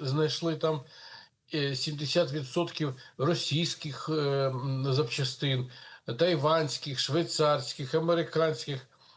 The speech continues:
А потім виявляється, що це була ракета, і схоже, що це, а, або А М дев'ята, або А М сто двадцята. Звідки там взялося сімдесят відсотків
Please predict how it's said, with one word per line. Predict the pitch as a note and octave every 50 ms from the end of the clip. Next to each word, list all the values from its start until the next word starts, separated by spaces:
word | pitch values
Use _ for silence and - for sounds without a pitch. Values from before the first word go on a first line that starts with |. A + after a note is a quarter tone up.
| - - _ _ -
А | B2
потім | A#2 G3+ A3+ G#3+ G#3 F#3+
виявляється, | F#3 F#3+ E3+ F3 F#3+ F#3+ - D#3+
що | C#3 - D#3+ C3+
це | - F#3
була | E3+ D#3+ E3 D#3+ D#3
ракета, | D3+ D3 - - F#3 F3+ - D3 C3 - - - - - - -
і | C#3+
схоже, | B2+ - - E3+ D#3+ C#3+ B2+ B2+
що | - - - - D3+ C#3
це, | C3 - - D3+ D3 C#3 C3+ - C#3+ B2
а, | A#2+ - - C3 A#2+ A#2+ - -
або | C3 B2 B2 C#3+ D3 - -
А | B2+ B2+ C3+
М | C#3+ C#3+ C#3+ C3+
дев'ята, | C#3 D3 D3 E3 F#3 G3 F#3+ - C3 G2+ -
або | B2+ A2+ A#2+ C#3
А | D#3
М | D3+ D3+ C#3+
сто | B2+ - D3+
двадцята. | C#3 C3 C3 B2+ - - F#2+ D2+ - - D#2 - - - - - - - - - _ -
Звідки | A2 G#2+ G2 A2 C#3 E3+ F3 E3+ F#3 F3+
там | - E3+ D#3
взялося | C3+ D#3+ F3 E3 D#3 C3 - D#3 C#3+
сімдесят | - D#3+ D3 C#3+ D3 C3 - D3+ - -
відсотків | D3 B2+ B2+ - D3 C3+ - - C#3 B2+